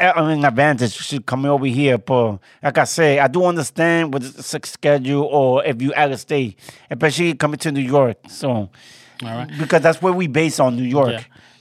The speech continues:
Speaker 2: And, um, last but not least, one of, one of the, one of our future guests actually gave me this, uh, this suggestion. We,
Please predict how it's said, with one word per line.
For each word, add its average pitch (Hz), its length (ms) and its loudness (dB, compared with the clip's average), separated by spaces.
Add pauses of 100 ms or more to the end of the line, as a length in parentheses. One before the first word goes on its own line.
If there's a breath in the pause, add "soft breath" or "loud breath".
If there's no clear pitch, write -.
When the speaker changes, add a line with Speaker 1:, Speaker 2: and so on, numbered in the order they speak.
(120 soft breath)
Speaker 2:
And, 143 420 0
um, 131 360 4
last 123 320 -2
but 143 100 0
not 147 140 0
least, 135 180 -6
one 131 160 -2
of, 131 100 -4
one 127 200 -2
of 151 80 0
the, 156 140 2 (180)
one 135 220 -2
of 160 180 2
our 147 160 2
future 139 380 -4
guests 123 440 -6 (140)
actually 123 240 -8
gave 120 180 -4
me 127 120 -2
this, 120 340 -8
uh, 110 480 -4 (300)
this 120 260 -12
suggestion. 127 720 -6 (520 soft breath)
We, 143 120 -2